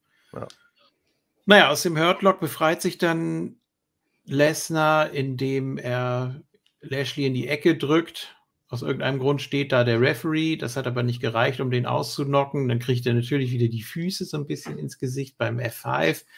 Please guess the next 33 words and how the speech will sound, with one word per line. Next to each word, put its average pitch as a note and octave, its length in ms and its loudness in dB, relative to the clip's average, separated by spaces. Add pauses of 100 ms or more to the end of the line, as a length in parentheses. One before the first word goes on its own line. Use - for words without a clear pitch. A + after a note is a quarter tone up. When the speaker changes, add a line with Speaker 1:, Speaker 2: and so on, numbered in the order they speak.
(340)
Speaker 2:
Und B2+ 100 0
dann C3 120 2
kann B2+ 120 2
natürlich B2 300 2
auch A2 80 -2
wieder A2+ 180 0
keiner G#2+ 380 -6
zählen. G#2 440 -2 (600)
So. G#2 320 -4 (1000)
Also B2 240 6
so C3 140 8
die, B2 360 6
die A#2+ 140 2
Nummer, B2 300 6
die A2+ 120 0
wir A2 100 -2
schon A2+ 200 -2
ein A2 60 -4
paar A2 160 -2
Mal G#2+ 180 0
hatten. A2 240 -4
Ich A2+ 140 -10
glaub, B2 200 2
bei B2 140 8
Brock C3+ 380 4
gegen B2+ 280 6
Rock B2+ 280 4
beim A2 160 0
SummerSlam A2 720 -2
gab's G#2 220 -6
das G#2+ 120 -10
auch G#2 220 -10
schon. B2 280 -12